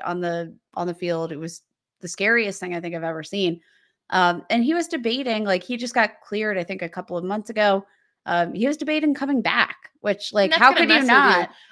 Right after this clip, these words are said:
Speaker 2: On the field, that's unfortunately really, I, I just, maybe I'm projecting, 'cause I know if I went back on the field after that happening to me, it would mess with me a bit. I'd be a little bit more timid when I am clo-, when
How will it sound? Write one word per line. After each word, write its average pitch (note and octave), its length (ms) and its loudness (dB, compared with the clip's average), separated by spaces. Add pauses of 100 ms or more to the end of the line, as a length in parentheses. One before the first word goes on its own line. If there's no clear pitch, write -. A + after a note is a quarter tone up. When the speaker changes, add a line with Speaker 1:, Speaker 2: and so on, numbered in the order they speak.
Speaker 2:
On C4+ 200 0
the D#4+ 100 -6
field, A3+ 480 -6
that's F#3+ 240 -6
unfortunately F#3+ 640 -8
really, F3+ 280 -6
I, E3 320 -4
I D#3+ 120 -10
just, - 200 -20 (420)
maybe A#3 460 -2
I'm F#3 380 -6 (300)
projecting, E3 600 -8 (100)
'cause F3+ 200 -10 (200)
I F3 160 -2
know E3+ 180 -6
if E3 160 -8
I F3+ 220 0
went E3+ 180 -6
back E3+ 200 -8
on E3+ 100 -12
the F3 60 -14
field F3 280 -8
after E3 200 -10
that E3 160 -8
happening E3 380 -12
to F3 120 -20
me, E3 180 -14
it F#3 100 -4
would G3 140 -6
mess A#3+ 320 -6
with B3 100 -6
me F#3 160 -8
a E3+ 80 -10
bit. E3+ 200 -4
I'd F3 120 -4
be G#3 100 -4
a G3 80 -4
little A3 260 -8
bit B3 120 -6
more A3 140 -4
timid F#3+ 360 -6 (300)
when G3 300 -2
I F#3 220 2
am F#3+ 220 -2
clo-, - 260 -2
when F3 200 -8